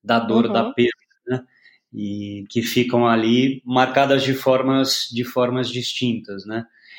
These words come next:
Speaker 1: Essas um pouco mais eróticas que você mencionou, que são do, do, a representação da perda desse amor, né?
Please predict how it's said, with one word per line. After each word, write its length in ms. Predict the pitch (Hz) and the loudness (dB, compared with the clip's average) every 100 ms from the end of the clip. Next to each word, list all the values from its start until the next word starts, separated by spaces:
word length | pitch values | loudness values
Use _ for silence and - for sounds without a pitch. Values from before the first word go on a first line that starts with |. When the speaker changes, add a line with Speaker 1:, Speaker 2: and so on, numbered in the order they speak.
| - | -8
Speaker 1:
Essas 880 | - 127 135 135 127 117 113 - - | 2 4 4 2 2 2 -2 -6 -6
um 140 | 131 123 | -6 -2
pouco 260 | 135 135 | 0 0
mais 240 | 131 135 123 | 0 0 2
eróticas 540 | 117 135 160 - 120 | 4 4 2 0 -4
que 100 | - | -2
você 300 | 117 117 123 | -2 -2 0
mencionou, 680 | 120 117 - 107 143 151 - - - - _ | 0 -2 -4 0 2 2 0 -12 -20 -20 _
que 120 | - | -6
são 380 | 120 - 135 131 | -2 2 2 2
do, 200 | 120 120 | 2 0
do, 280 | 117 113 113 - - | 0 -4 -6 -14 -6
a 100 | 127 | -2
representação 680 | 123 127 123 123 123 - | -2 -2 -2 0 -2 0
da 80 | 127 | -2
perda 320 | 120 131 127 | 0 0 0
desse 280 | 120 123 - | 0 0 0
amor, 480 | 110 104 117 170 156 | -2 -2 2 2 4
né? 240 | 127 185 | 2 -2